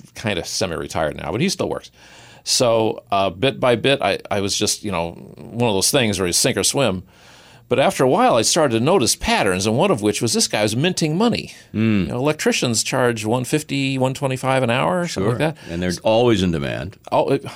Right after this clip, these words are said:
Speaker 2: Constant demand.
Speaker 1: We tried to hire another guy 'cause we were so busy.
Speaker 2: Mm-hmm.
Speaker 1: And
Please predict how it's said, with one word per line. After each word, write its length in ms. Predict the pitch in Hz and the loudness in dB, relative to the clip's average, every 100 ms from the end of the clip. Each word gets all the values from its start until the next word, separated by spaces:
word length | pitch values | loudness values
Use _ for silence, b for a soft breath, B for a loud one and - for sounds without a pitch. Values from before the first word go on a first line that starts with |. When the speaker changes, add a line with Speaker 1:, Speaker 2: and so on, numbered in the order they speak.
| B | B
Speaker 2:
Constant 520 | - 120 147 139 - 147 | -4 0 0 0 -4 -2
demand. 240 | 139 135 | 0 2
Speaker 1:
We 220 | 175 226 | 2 2
tried 400 | 220 - 185 185 | 0 0 2 4
to 80 | 175 | 2
hire 420 | 156 185 180 131 | 2 2 4 4
another 300 | 113 131 143 | 4 4 2
guy 420 | 147 175 127 65 - | 2 2 0 -2 -2
'cause 160 | 107 | 0
we 100 | 113 | 2
were 80 | 117 | 2
so 160 | 117 135 | 2 4
busy. 460 | 180 220 - - - | 4 2 -2 -6 -6
Speaker 2:
Mm-hmm. 340 | 95 95 113 127 - - | -4 -2 -4 -6 -12 -4
Speaker 1:
And 320 | 120 120 - | 0 0 -2